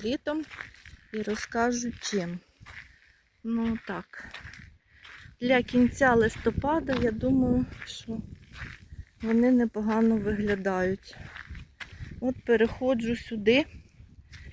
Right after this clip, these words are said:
до троянди Вайлдбері. Я її теж неодноразово показувала. І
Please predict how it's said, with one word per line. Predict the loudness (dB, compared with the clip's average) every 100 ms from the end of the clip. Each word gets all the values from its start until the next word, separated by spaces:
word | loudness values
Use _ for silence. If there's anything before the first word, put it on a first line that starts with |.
| -20 -20 -20 -20 -12
до | -4 2 2
троянди | 0 -6 -2 0 2 4 4 4 6 6 4 0 -20 -20 _ _ _ _ _ _ _ _ _ _
Вайлдбері. | -2 4 6 6 0 -4 0 0 -2 -12 -6
Я | -2 0
її | 0
теж | 0 0 0 0
неодноразово | 0 0 2 0 0 -2 -2 -4 -6
показувала. | -10 -6 0 0 0 2 2 2 -2 -10 -20 -20 -20 _ _ -20 -20 -18 -20 -20 -20 -20 -20 -20 -20 -16 -6
І | 0 2